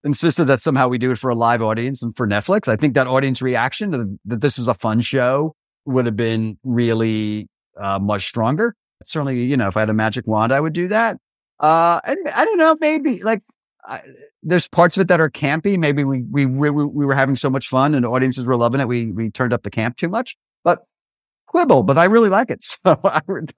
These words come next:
you know, there's almost every show I've done, there are things that I, after putting it away and moving away, I would go back. But I'm not a big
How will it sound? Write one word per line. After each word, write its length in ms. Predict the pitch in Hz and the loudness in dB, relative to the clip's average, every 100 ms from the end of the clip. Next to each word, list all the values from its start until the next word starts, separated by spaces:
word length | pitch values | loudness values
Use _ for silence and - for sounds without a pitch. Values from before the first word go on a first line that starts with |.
| 196 170 | -8 -6
you 80 | 180 | -2
know, 100 | 147 - _ | -2 -2 _
there's 200 | 170 151 - _ _ _ - | -4 -4 -12 _ _ _ 2
almost 240 | 190 214 | 4 4
every 200 | 147 170 | 2 0
show 200 | 160 165 | 2 2
I've 140 | 139 123 | 2 2
done, 180 | 127 | 0
there 80 | 117 | 0
are 60 | 107 | -2
things 220 | 131 110 | -4 -4
that 100 | 104 | -2
I, 340 | 120 123 120 - _ _ _ _ | 0 0 0 -8 _ _ _ _
after 260 | 127 123 120 | -4 -2 -2
putting 300 | - 147 127 | 0 2 2
it 100 | 113 | 2
away 560 | 107 113 95 82 85 - _ _ _ | 2 2 2 0 -6 -10 _ _ _
and 140 | 113 | 0
moving 320 | 120 135 113 92 | 4 4 4 2
away, 520 | 87 85 82 82 82 | 0 -2 -2 -4 -2
I 140 | 101 | 0
would 160 | 98 95 | 0 0
go 120 | 90 | 0
back. 340 | 82 90 76 - _ _ _ | 0 -2 -2 -10 _ _ _
But 180 | 131 - | 0 2
I'm 300 | 151 180 180 | 0 2 0
not 260 | 180 180 185 | 0 0 -2
a 40 | |
big 540 | 156 - 151 151 139 | -6 -2 2 2 2